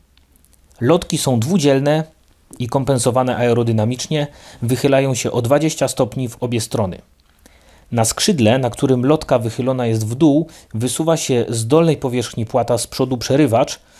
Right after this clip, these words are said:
tak zwany interceptor, widoczny tutaj w położeniu zamkniętym, co poprawia skuteczność lotki.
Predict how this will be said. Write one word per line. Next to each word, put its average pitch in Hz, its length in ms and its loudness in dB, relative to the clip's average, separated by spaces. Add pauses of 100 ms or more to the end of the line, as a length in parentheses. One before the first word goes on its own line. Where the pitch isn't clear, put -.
(220)
tak 107 160 -4
zwany 110 200 0
interceptor, 120 720 0 (380)
widoczny 135 440 0
tutaj 127 300 -2
w - 60 -12
położeniu 110 460 -2
zamkniętym, 113 720 -2 (420)
co 190 140 -2
poprawia 127 400 0
skuteczność 110 840 -4
lotki. - 380 -6